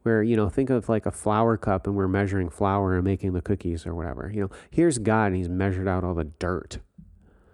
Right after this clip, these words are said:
And wait a minute, what am I made of? Dirt. But the text doesn't even say dirt. What does it say? Dust.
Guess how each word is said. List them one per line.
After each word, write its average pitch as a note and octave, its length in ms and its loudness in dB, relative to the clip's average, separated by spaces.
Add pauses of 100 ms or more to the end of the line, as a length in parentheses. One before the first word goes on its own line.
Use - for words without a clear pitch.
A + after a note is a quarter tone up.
(540)
And G2+ 300 -2
wait A2 160 0
a G#2+ 40 0
minute, D#2 260 0
what G2+ 340 2
am A#2+ 100 0
I A#2+ 140 2
made A#2 240 2
of? B2+ 240 -2 (1500)
Dirt. - 420 -8 (880)
But B2 140 2
the A#2+ 80 2
text D#3+ 300 -2
doesn't A2 200 4
even G2 220 2
say F#3 180 0
dirt. F2+ 320 -2
What G#2+ 60 0
does G#2+ 120 0
it G2 60 0
say? G#2 280 -4 (880)
Dust. - 540 -8